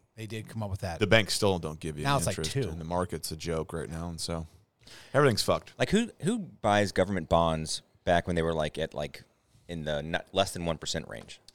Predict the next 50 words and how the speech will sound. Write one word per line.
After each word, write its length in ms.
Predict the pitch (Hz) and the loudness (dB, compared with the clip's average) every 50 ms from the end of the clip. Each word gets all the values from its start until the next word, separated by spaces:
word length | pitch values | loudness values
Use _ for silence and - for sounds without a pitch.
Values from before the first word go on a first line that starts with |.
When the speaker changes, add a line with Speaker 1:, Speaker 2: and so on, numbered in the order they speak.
| - _ _ _ _ - - | -20 _ _ _ _ -18 -16
Speaker 2:
I 20 | - | -14
don't 160 | 92 85 - | -12 -10 -8
know. 140 | 90 80 73 - | -8 -8 0 4
Speaker 1:
Businesses 500 | 151 180 185 190 202 151 104 98 90 - | 4 4 4 2 0 -2 -4 -4 -6 -8
did. 240 | - 82 73 - - _ _ _ _ _ _ _ _ _ | -10 -12 -14 -16 -18 _ _ _ _ _ _ _ _ _
Speaker 3:
Like, 160 | 127 131 117 | -2 -2 -2
w-, 160 | 113 113 113 - _ _ _ _ 135 | -2 -6 -8 -8 _ _ _ _ 0
no, 100 | 135 113 | 2 2
I'm 60 | 113 | 2
talking 220 | 110 - 147 120 107 | 4 2 2 4 2
about, 140 | - 85 107 | 0 -2 -2
this 140 | 165 - - | -2 -2 -2
was, 120 | 110 - | 0 0
like, 140 | 82 73 - | 0 -2 -2
not 280 | 73 - 85 80 - | -2 0 0 0 2
too 120 | - 95 78 | 0 0 2
long 220 | 80 98 104 71 | 2 2 0 0
ago, 120 | 62 62 58 | -2 -4 -4
like, 140 | 62 69 - | -6 2 8
Speaker 1:
Oh, 280 | 196 190 170 135 110 - - | 10 10 10 10 6 0 -2
Speaker 3:
three 160 | 123 123 104 | 2 4 4
years 180 | - 180 165 | 4 4 2
Speaker 1:
sorry. 140 | - 82 78 | 2 0 -2
Speaker 3:
ago. 80 | - - - _ - | -2 -2 -8 _ -8
Speaker 1:
I, 80 | 135 139 | -4 -4
Speaker 3:
You, 100 | 143 - | -4 -6
Speaker 1:
yeah. 100 | 110 101 117 | -4 -2 -2
Speaker 3:
you'd 80 | 104 | 2
buy 140 | 110 113 110 | 4 4 4
a 40 | 101 | 4
two-year 300 | - - 131 127 110 92 | 2 0 0 2 2 2
bond 440 | 76 101 107 113 98 87 87 87 - - _ _ _ - | 4 4 4 4 4 2 0 -4 -8 -14 _ _ _ -4
and 120 | 87 82 | -4 -2
hold 160 | 80 98 95 | -2 -2 -2
on 100 | 98 101 | -2 -2
for, 160 | - 107 - - - | -2 -6 -8 -8 -10
for 80 | - - | -10 -10
two 160 | - - 101 | -6 -4 -2
years, 240 | 95 104 104 92 - | 0 2 2 0 -2
and 280 | - - 87 85 82 76 | -4 -6 -6 -6 -4 -2
then 140 | 92 101 107 | -2 -2 -2
it 80 | 92 | -2
would 100 | 76 82 | -4 -4
be 100 | 78 85 | -4 -4
worth, 340 | 80 78 82 80 78 - - _ _ _ _ _ _ 85 | -2 -2 -4 -4 -4 -6 -12 _ _ _ _ _ _ -6
like, 160 | 85 82 - _ _ - | -6 -6 -6 _ _ -6
point 280 | - 131 120 117 - - | -2 -2 0 -2 -2 -4
eight 180 | - 107 - - | -4 -6 -6 -4
percent 320 | - 92 - - 95 78 80 | -6 -4 -2 -2 -4 -4 -4
more. 320 | 95 98 78 57 - - | -4 -4 -4 -4 -8 -12